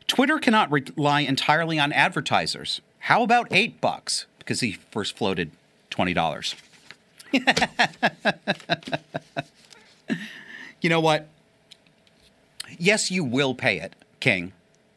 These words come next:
You absolutely will pay that twenty dollars or that eight dollars. You'd pay forty dollars.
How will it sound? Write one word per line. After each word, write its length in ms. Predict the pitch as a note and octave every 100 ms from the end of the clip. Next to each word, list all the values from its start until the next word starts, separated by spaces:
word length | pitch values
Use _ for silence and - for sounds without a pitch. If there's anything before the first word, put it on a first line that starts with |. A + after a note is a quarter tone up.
| _
You 180 | C#3 C#3+
absolutely 600 | C#3 C#3+ - B2+ G#2+ G#2+
will 140 | F#2+ F#2+
pay 200 | A#2+ G2
that 180 | G2+
twenty 300 | F2+ G#2+ G2
dollars 400 | F2+ E2+ E2 E2+
or 40 | G2
that 140 | G2
eight 160 | F#2+ -
dollars. 340 | F2+ F2 F2+
You'd 80 | G2+
pay 140 | A#2
forty 320 | A2 D3+ D3 A#2
dollars. 420 | F2+ D2+ E2+